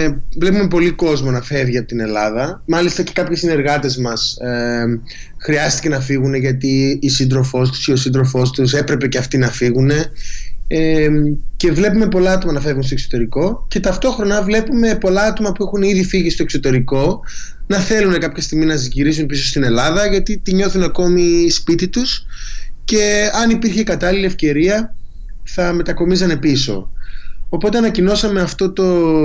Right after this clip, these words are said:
πρόγραμμα επαναπατρισμού, το οποίο προσφέρει μέχρι δέκα χιλιάδες ευρώ σε άτομα που θέλουν να έρθουν πίσω στην Ελλάδα και να γίνουν μέλος της ομάδας μας, αλλά το σκέφτονται και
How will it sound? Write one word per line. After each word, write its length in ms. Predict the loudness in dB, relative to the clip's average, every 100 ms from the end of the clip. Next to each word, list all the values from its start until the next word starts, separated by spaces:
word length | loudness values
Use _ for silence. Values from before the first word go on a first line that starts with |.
| 2
πρόγραμμα 360 | 0 2 2 0
επαναπατρισμού, 1040 | 0 -2 -2 -2 -2 -4 -2 0 0 -2 -4 -4
το 80 | -2
οποίο 240 | 0 0 0
προσφέρει 500 | 0 0 2 2 2
μέχρι 240 | 2 0
δέκα 220 | -4 -4
χιλιάδες 440 | -2 -2 0 0 0
ευρώ 640 | 0 2 2 2 0 -2 -8 -14 -8
σε 300 | -2 0 0
άτομα 360 | -2 -2 -4
που 100 | -4
θέλουν 420 | -4 -2 -2 -2 -2
να 160 | 0 0 0 -2 -2
έρθουν 400 | 0 0 0 -2
πίσω 180 | -2 -4
στην 160 | -2
Ελλάδα 360 | 0 2 2 0
και 140 | 0
να 160 | 0 0
γίνουν 300 | 2 2 2
μέλος 200 | 2 0
της 100 | 0
ομάδας 420 | 2 2 0 0
μας, 260 | 0 0 -2
αλλά 280 | 0 0 0
το 80 | 0
σκέφτονται 720 | 0 -2 -2 -2 -2 -2 -4 -6 -6 -6 -4
και 160 | -4